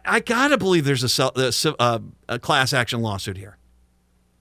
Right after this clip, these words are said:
Because I can tell you what, l-, let's just say you were delivering a pizza there, and all of a sudden your, your phone's getting inundated with, with, you know, anti-abortion messaging.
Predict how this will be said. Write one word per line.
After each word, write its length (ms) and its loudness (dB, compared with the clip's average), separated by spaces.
Because 360 2
I 140 4
can 140 -2
tell 120 2
you 80 2
what, 240 2
l-, 140 0
let's 220 2
just 200 0
say 300 2
you 760 0
were 240 2
delivering 480 2
a 60 0
pizza 520 0
there, 380 -6
and 80 2
all 100 4
of 60 2
a 40 -2
sudden 220 4
your, 260 2
your 160 0
phone's 400 2
getting 220 2
inundated 640 2
with, 240 0
with, 380 2
you 100 2
know, 160 4
anti-abortion 760 2
messaging. 500 -2